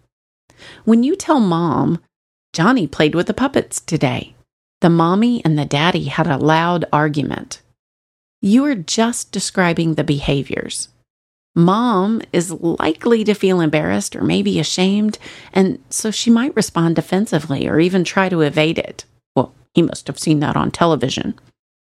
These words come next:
If you instead talk about themes, though,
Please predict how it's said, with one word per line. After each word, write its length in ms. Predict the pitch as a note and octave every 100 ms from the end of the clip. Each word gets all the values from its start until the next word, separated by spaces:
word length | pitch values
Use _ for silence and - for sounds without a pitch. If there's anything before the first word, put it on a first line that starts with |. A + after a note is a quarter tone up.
| _ _ _ _ _ _ _ _ _ _ -
If 160 | G#3+
you 100 | A3+
instead 580 | A#3 G#3+ - - C4 D4+
talk 240 | - A3 G#3
about 300 | F3 E3 _
themes, 460 | A3 A#3+ G3+ D3+ C#3
though, 340 | C3+ B1+ D3